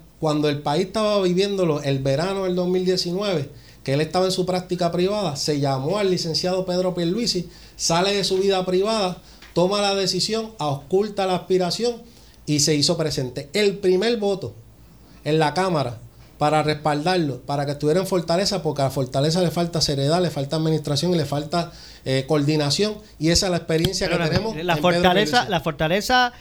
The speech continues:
Speaker 2: es dirigida por alguien. ¿Usted se refiere a Wanda Vázquez, que le hace falta todo eso?
Speaker 1: No, no, no.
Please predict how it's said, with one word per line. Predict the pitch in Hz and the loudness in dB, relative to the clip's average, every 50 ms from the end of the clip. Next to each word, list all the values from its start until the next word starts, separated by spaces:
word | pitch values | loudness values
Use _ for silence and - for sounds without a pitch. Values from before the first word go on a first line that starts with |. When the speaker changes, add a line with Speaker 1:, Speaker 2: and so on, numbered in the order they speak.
| - - - - | -20 -20 -10 -4
Speaker 2:
es | 170 180 160 | -4 -2 0
dirigida | 208 214 214 214 240 247 226 226 | 2 2 4 4 4 4 2 2
por | - 156 143 | 2 0 2
alguien. | 151 151 143 135 127 - - | 2 0 0 -2 -2 -2 -2
¿Usted | 127 131 165 | -2 -2 -2
se | 160 214 | 0 2
refiere | 208 208 - 226 240 202 | 2 2 4 4 4 4
a | |
Wanda | 165 160 180 190 208 196 | 4 4 2 2 4 4
Vázquez, | 214 202 170 - - 127 | 2 2 2 -2 -8 -10
que | 120 123 | -8 -8
le | 131 | -8
hace | 139 135 180 | -8 -8 -8
falta | 180 180 180 175 175 170 | -6 -6 -4 -4 -4 -2
todo | 185 180 180 185 | 0 0 2 2
eso? | 185 170 - - 117 107 131 | 0 0 -2 -4 -10 -8 -2
Speaker 1:
No, | 123 147 175 175 | 0 2 2 4
no, | 165 156 143 | 2 2 0
no. | 131 113 | -2 -6